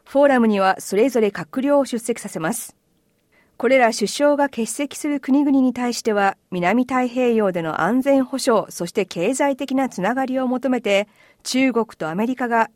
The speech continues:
アプローチを行っています。アルバニージー首相はフォーラムでの三日間の滞在中に二国間会談などを予定しています。議題に上がると見られるのは、気候変動や地政学的な課題、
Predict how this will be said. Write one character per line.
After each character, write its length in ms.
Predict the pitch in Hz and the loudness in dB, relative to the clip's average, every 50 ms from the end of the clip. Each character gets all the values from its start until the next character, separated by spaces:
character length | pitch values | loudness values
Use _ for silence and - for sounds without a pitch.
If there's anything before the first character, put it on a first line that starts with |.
| _ | _
ア 100 | - 151 | -18 -18
プ 140 | - - 220 | -8 -4 -2
ロ 100 | 240 247 | -2 -2
ー 40 | 240 | -2
チ 120 | 240 - | -2 -4
を 80 | 196 175 | -4 -4
行 80 | - 180 | -2 -4
っ 120 | 175 175 | -4 -4
て 140 | - - 170 | -4 -6 -6
い 40 | 165 | -4
ま 120 | 160 175 | -4 -4
す。 240 | 208 - - - _ _ _ _ _ _ _ _ _ _ _ _ _ _ _ _ | -6 -8 -12 -14 _ _ _ _ _ _ _ _ _ _ _ _ _ _ _ _
ア 100 | - 214 | -2 -2
ル 80 | 240 233 | 0 2
バ 100 | 277 277 | 4 4
ニ 160 | 269 294 294 | 6 4 4
ー 20 | |
ジ 100 | 247 254 | 4 2
ー 20 | 247 | -2
首 100 | 226 - | -4 -2
相 160 | - 220 208 | 0 0 2
は 160 | 202 202 196 | 2 2 0
フ 140 | 196 - 285 311 | 2 2 2 4
ォ 40 | |
ー 20 | 320 | 4
ラ 140 | 311 294 269 | 6 4 4
ム 100 | 247 233 | 4 2
で 100 | 233 214 | 2 2
の 120 | 214 190 | 0 0
三 120 | 175 170 | -2 -4
日 160 | 175 - 285 285 | -4 -2 -4 0
間 180 | - 294 277 | 0 0 0
の 120 | 254 240 226 | 0 0 -2
滞 180 | 240 226 226 | -2 -2 -2
在 200 | 226 240 233 226 | -2 -2 -2 -4
中 200 | 226 - 220 208 | -2 -2 -2 0
に 260 | 202 202 196 190 - - _ - | 0 0 0 -2 -4 -8 _ -4
二 120 | 190 202 | -4 0
国 140 | 196 262 285 - _ | 2 0 0 0 _
間 200 | - 311 302 285 | 0 0 0 0
会 200 | - 294 302 294 | 0 0 0 2
談 140 | 294 285 262 | 2 2 2
な 120 | 254 247 | 2 2
ど 80 | 220 220 | 2 0
を 40 | 202 | 0
予 100 | 190 185 | 0 -2
定 200 | - 190 190 214 | 0 -2 -2 -2
し 60 | - | -2
て 100 | - 180 | -4 -4
い 60 | 175 | -2
ま 140 | 175 185 196 | -2 -2 -4
す。 300 | 269 - - - - _ _ _ _ _ _ _ _ _ _ _ _ _ _ | -4 -6 -10 -12 -14 _ _ _ _ _ _ _ _ _ _ _ _ _ _
議 140 | 190 185 214 | -4 0 2
題 220 | 214 247 285 294 | 4 4 4 4
に 100 | 269 277 | 4 4
上 140 | 285 277 277 | 4 4 4
が 80 | 285 285 | 4 2
る 100 | 294 285 | 2 2
と 100 | - 247 | 2 0
見 120 | 226 220 | 2 4
ら 80 | 226 226 | 4 4
れ 100 | 226 226 | 4 4
る 80 | 226 | 2
の 140 | 214 202 196 | 2 2 2
は、 240 | 185 180 180 196 - - _ _ _ | 2 2 2 0 -4 -12 _ _ _
気 120 | - - | -20 -12
候 240 | - - 269 285 277 | 2 4 4 4 4
変 240 | 240 285 294 262 247 | 4 4 4 4 4
動 140 | 240 226 220 | 4 2 2
や 180 | 208 190 180 - | 2 0 0 -2
地 100 | - - | -6 -10
政 280 | - - 269 285 285 294 | -2 2 4 4 4 4
学 140 | 285 - | 0 -2
的 240 | - - 269 - 269 | -4 -8 -4 -2 0
な 100 | 247 247 | -2 -2
課 140 | 240 - 220 | -2 -2 0
題、 260 | 202 196 190 190 - | 2 2 0 0 -2